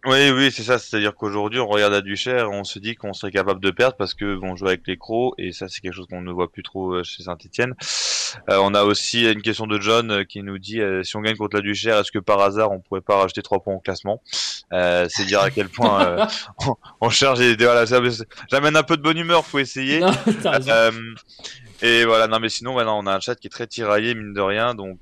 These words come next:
Speaker 1: euh, même la Duchère, euh, même les scores des victoires sont des scores serrés, hein. On voit du deux un, euh,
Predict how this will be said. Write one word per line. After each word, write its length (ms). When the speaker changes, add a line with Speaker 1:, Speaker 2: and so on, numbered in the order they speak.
Speaker 1:
euh, 480
même 180
la 80
Duchère, 540
euh, 520
même 200
les 120
scores 440
des 100
victoires 440
sont 120
des 80
scores 260
serrés, 360
hein. 60
On 80
voit 140
du 120
deux 240
un, 480
euh, 380